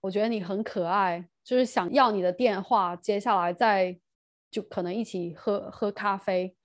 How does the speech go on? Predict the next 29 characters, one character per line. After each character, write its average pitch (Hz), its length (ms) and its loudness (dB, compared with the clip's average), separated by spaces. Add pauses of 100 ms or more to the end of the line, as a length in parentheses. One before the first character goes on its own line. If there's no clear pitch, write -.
(280)
吃 - 220 -8
饭 196 260 0
之 180 160 -10
类 180 200 -4
的。” 165 140 -12 (480)
我 202 140 -4
就 254 100 2
觉 226 180 2
得 190 120 2
非 208 320 2
常 202 240 -4
的 175 100 -6
尴 190 300 -2
尬， 185 300 -2
因 208 140 -4
为 208 140 -2
我 208 180 -4
旁 180 240 -6
边 208 200 0
也 214 60 -4
有 202 200 2
朋 175 340 -8
友， 190 240 -2 (120)
我 202 120 -4
就 240 140 0
说， 208 320 2
我 196 140 -2
说 185 240 -2 (100)
：“哦， 175 260 -2